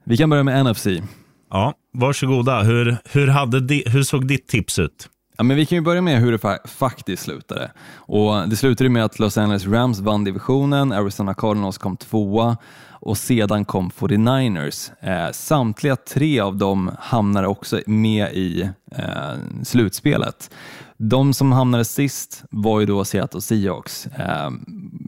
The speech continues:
Speaker 1: vilket jag tror ingen av oss kanske riktigt hade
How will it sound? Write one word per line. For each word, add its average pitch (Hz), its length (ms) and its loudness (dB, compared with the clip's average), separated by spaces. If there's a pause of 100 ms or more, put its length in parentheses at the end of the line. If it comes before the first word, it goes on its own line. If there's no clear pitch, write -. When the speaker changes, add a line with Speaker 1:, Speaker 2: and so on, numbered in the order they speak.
(140)
Speaker 1:
vilket 123 320 2
jag 123 140 2
tror 113 140 -4
ingen 135 300 2
av 185 160 0
oss 175 120 -4
kanske 170 360 0
riktigt 160 340 0
hade 120 480 0